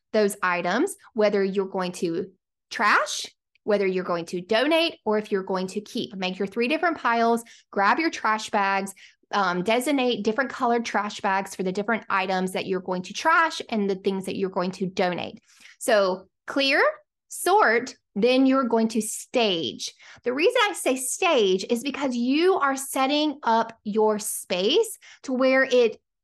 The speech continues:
is easy for you to use. And if you think about it, when people sell homes, you go in and you stage the home.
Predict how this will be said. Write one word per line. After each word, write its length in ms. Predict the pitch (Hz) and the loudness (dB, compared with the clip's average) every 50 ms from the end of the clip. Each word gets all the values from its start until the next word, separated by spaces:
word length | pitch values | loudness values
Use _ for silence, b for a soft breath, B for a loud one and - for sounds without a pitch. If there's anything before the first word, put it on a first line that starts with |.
| _ _ _ _ _ | _ _ _ _ _
is 200 | - 269 233 262 - | -2 -2 -2 -2 -2
easy 400 | - 277 294 320 330 349 339 339 - | 0 2 2 4 4 4 4 2 2
for 100 | 294 254 | 0 0
you 300 | 240 214 202 214 220 220 | 2 2 2 2 0 0
to 160 | 220 - 214 | 0 -2 -4
use. 600 | 196 190 202 208 190 151 80 - - - - - b b b b b b _ _ _ | -4 -2 0 0 0 -2 -2 -6 -10 -12 -14 -14 b b b b b b _ _ _
And 300 | - 262 277 285 277 262 | 0 0 2 2 2 2
if 100 | 247 262 | 0 0
you 80 | 277 277 | 0 0
think 180 | 277 427 466 | 0 0 0
about 260 | 466 330 277 233 233 233 | 0 0 2 2 2 2
it, 80 | - | 2
when 320 | 214 226 220 226 233 226 220 | 0 0 0 0 0 -2 -2
people 520 | - - 311 302 - - 294 277 277 262 | -2 -2 -2 -2 0 0 2 2 2 0
sell 420 | 254 - - 269 226 233 247 247 | -2 -2 0 2 4 4 4 2
homes, 580 | 240 - - - 196 180 190 226 277 403 480 427 - | 0 -4 -2 -2 0 2 2 2 2 2 0 0 0
you 80 | 233 | 0
go 140 | 226 254 247 | 2 4 4
in 220 | 247 240 247 240 233 | 4 2 2 2 2
and 140 | 220 214 | 2 2
you 100 | 208 208 | 2 0
stage 600 | 208 - - - - - 220 214 214 220 220 208 | -2 -4 -8 -8 -4 0 2 2 4 2 2 0
the 240 | 208 208 185 196 190 | -2 0 0 0 0
home. 500 | 196 - 302 370 311 202 151 139 - b | 0 0 0 2 2 2 0 -4 -8 b